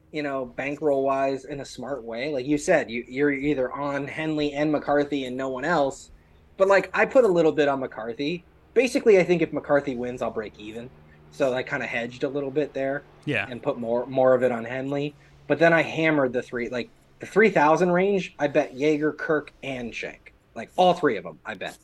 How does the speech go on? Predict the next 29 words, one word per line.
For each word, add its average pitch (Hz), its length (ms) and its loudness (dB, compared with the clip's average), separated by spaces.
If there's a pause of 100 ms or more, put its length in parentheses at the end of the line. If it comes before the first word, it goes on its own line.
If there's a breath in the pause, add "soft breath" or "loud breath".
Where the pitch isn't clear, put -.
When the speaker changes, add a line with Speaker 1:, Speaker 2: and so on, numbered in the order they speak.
(200)
Speaker 1:
at - 140 -12
that 101 220 -8 (140)
three 110 180 -8
thousand 92 340 -8
number. 85 240 -12
That's 113 180 -4
a 143 40 0
number 120 280 -4
I 104 40 -4
liked 104 240 -6
a 101 60 -8
lot. 104 340 -4 (320 loud breath)
And 143 140 0
thirty-five 123 540 2
was 104 140 -10
another 98 300 -6
number 90 300 -10
I 90 40 -10
liked 87 240 -14
a 92 80 -14
lot 85 220 -14
'cause - 100 -16
I 98 80 -6
bet 92 160 -10
Eric 90 220 -12
Cole 87 420 -10
and 95 180 -12
Keith 87 280 -20
Mitchell. - 240 -20